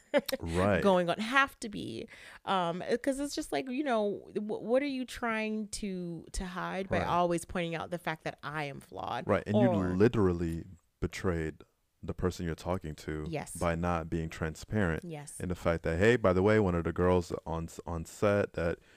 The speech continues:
Speaker 2: you're, that you're gonna maybe be interacting with is one of my exes. So
Speaker 1: Mm-hmm.
Speaker 2: just, hey, full transparency. Just wanna
Speaker 1: Yeah.
Speaker 2: let you know so you, you're aware when you're out here in
Speaker 1: Yeah.
Speaker 2: these streets,
Speaker 1: Mm-hmm.
Speaker 2: uh, in
Speaker 1: Judging
Speaker 2: these,
Speaker 1: her
Speaker 2: uh,
Speaker 1: moral
Speaker 2: Love Is
Speaker 1: compass.
Speaker 2: Blind streets.
Speaker 1: Mm-hmm.
Speaker 2: Yeah.
Speaker 1: Mm-hmm.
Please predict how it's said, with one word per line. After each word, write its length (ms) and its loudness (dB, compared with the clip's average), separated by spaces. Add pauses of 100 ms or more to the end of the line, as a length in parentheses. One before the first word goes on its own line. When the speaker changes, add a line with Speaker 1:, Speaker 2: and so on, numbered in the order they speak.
(200)
Speaker 2:
you're, 540 -2 (100)
that 340 -6
you're 80 -2
gonna 220 -4 (360)
maybe 460 -4
be 180 -8
interacting 460 0
with 160 0 (580)
is 520 0
one 160 -4
of 80 -6
my 120 -6
exes. 340 -10
So 160 -2
Speaker 1:
Mm-hmm. 100 -8
Speaker 2:
just, 180 -2
hey, 160 0
full 480 0
transparency. 720 -4
Just 160 -10
wanna 140 -2
Speaker 1:
Yeah. 60 -6
Speaker 2:
let 200 -10
you 60 -8
know 160 -4
so 180 -8
you, 140 -8 (400)
you're 160 2
aware 320 2
when 100 -2
you're 100 -4
out 140 -6
here 300 -6 (160)
in 80 -8
Speaker 1:
Yeah. 160 -2
Speaker 2:
these 100 -8
streets, 380 -8
Speaker 1:
Mm-hmm. 380 -8 (120)
Speaker 2:
uh, 60 -6
in 40 -2
Speaker 1:
Judging 360 2
Speaker 2:
these, 160 0
Speaker 1:
her 80 0
Speaker 2:
uh, 100 0
Speaker 1:
moral 220 0
Speaker 2:
Love 160 2
Is 100 -4
Speaker 1:
compass. 100 -4
Speaker 2:
Blind 220 -2
streets. 480 -12 (100)
Speaker 1:
Mm-hmm. 320 -6 (360)
Speaker 2:
Yeah. 80 -6
Speaker 1:
Mm-hmm. 240 -2